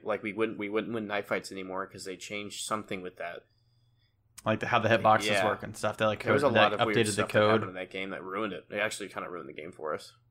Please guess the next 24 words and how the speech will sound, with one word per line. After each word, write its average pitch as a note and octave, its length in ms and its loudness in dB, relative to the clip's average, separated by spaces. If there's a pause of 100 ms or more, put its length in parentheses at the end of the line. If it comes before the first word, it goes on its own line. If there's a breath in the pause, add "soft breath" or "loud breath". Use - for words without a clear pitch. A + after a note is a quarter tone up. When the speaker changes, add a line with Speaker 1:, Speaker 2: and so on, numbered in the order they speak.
(680)
Speaker 2:
Yeah. - 180 0 (360 loud breath)
So C3 600 8
basically, D3+ 520 6
I C3+ 40 10
know C3 100 6
we B2+ 160 6
kinda A#2 280 2
talked G#2+ 180 2
about A2+ 160 4
it G#2+ 40 -8
just G#2+ 140 -8
a - 20 -10
minute A2 160 0
ago. A2 220 4
In A2 80 0
twenty C3+ 200 2
sixteen B2+ 440 0
is A2 80 -6
when A2+ 80 0
they A2+ 80 4
actually A#2 320 2
released A2+ 360 0
the A#2+ 100 2
V-, G#2 140 -6